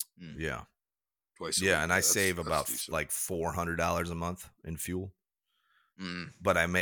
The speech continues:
Speaker 2: what,
Speaker 3: Yeah,
Speaker 2: what
Speaker 3: yeah, yeah.
Speaker 2: I make up, what I make up in fuel, it takes up in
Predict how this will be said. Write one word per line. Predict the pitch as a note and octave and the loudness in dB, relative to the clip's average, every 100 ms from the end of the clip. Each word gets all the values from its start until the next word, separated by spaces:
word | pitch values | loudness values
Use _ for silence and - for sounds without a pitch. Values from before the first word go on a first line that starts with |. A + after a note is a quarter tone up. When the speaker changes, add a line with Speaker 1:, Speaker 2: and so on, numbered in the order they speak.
| E2 | 2
Speaker 2:
what, | F#2+ F2+ F2 | 2 2 2
Speaker 3:
Yeah, | E2 | 0
Speaker 2:
what | F2 D#2 - | 0 0 -4
Speaker 3:
yeah, | - | -8
yeah. | - | 0
Speaker 2:
I | E2+ | 2
make | F2 E2+ - | 4 2 4
up, | F#2 F2+ - - - - | 2 2 -4 -18 -18 -4
what | F#2 F#2 | 2 4
I | F2+ | 4
make | A2 A#2+ | 2 2
up | A#2+ A2+ | 2 0
in | G2 | -2
fuel, | - G#2 F#2+ D#2+ D#2 - _ _ _ _ | -2 0 2 0 -2 -8 _ _ _ _
it | E2 E2 | -4 -2
takes | - F2 - | -2 0 2
up | F2 D#2+ | 0 0
in | D#2+ D#2+ | -4 -6